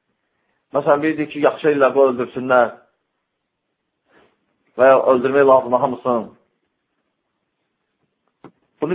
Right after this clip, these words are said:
deyən adam Allahdan qorxmur. Çünki o cahildir. Məsuliyyət hiss eləmir. Hansı ki, şəriət, İslam,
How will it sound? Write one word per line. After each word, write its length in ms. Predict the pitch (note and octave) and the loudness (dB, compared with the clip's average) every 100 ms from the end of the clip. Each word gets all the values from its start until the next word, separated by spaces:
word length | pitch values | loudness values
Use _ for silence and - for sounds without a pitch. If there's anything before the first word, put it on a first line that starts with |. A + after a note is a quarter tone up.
| D#3+ | 0
deyən 180 | F#3+ F3+ | 2 2
adam 380 | D#3+ F3+ F#3 - _ _ _ | 2 2 0 -6 _ _ _
Allahdan 420 | - C3+ C3 C#3 B2+ | -2 0 -2 -4 -4
qorxmur. 380 | C3+ A2+ F2+ - _ _ _ _ | -8 -8 -14 -16 _ _ _ _
Çünki 460 | - C#3 C#3 A#2+ _ - _ - | -18 -8 -8 -8 _ -20 _ -4
o 220 | C3+ C3+ _ _ _ _ _ _ _ _ _ _ _ - | -4 -6 _ _ _ _ _ _ _ _ _ _ _ -2
cahildir. 560 | C#3 B2 C#3 A#2 F2+ _ _ _ _ _ _ _ _ _ - | 0 0 -2 -6 -12 _ _ _ _ _ _ _ _ _ -10
Məsuliyyət 460 | A#2+ - C3+ C#3 C#3 | -10 -6 -2 -2 -2
hiss 240 | C#3 - | -12 -6
eləmir. 280 | A#2+ A2+ E2+ _ _ _ _ _ _ _ _ _ _ _ _ _ _ _ _ _ _ _ _ _ _ C4+ - - - - _ - - - | -6 -6 -8 _ _ _ _ _ _ _ _ _ _ _ _ _ _ _ _ _ _ _ _ _ _ -12 -12 -14 -20 -20 _ -20 -18 -2
Hansı 220 | C#3+ D#3+ | -2 -2
ki, 100 | F3+ - | -8 0
şəriət, 520 | E3+ D#3+ E3+ C#3 - - | 0 2 0 0 -6 -20
İslam, 520 | - E3+ E3+ B2+ | -6 2 4 2